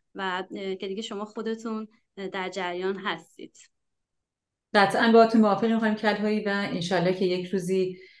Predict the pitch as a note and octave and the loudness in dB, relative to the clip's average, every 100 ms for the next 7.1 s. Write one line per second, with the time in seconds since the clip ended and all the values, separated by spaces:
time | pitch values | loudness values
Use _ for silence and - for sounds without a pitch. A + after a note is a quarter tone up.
0 | _ E3+ E3+ E3+ F3 F3+ F3 F#3 E3+ D#3+ | _ 0 2 2 0 -2 0 0 0 2
1 | F#3 F#3 F3 - D#3+ D3+ F#3 E3+ - E3+ | 0 0 -2 -2 -4 -4 -2 -2 -2 -6
2 | - F3+ F3 E3+ E3+ E3+ F#3+ F3+ F3+ A3 | -4 -4 -2 -2 -2 -2 -4 -4 -2 6
3 | B3+ B3+ - F#3 F3 F3+ E3+ E3 - _ | 10 10 8 2 0 0 0 -2 -6 _
4 | _ _ - F3 E3 E3 E3 F#3 F3+ - | _ _ -8 -2 0 0 0 2 0 2
5 | F3 E3+ F#3+ G3 F#3+ F#3+ - E3+ F3+ F3 | 2 2 4 4 4 0 -10 -4 0 2
6 | E3+ E3+ F#3+ F#3 - - F#3 F3 F3 F3+ | 2 2 0 -2 -8 0 0 2 2 2
7 | F3+ | 0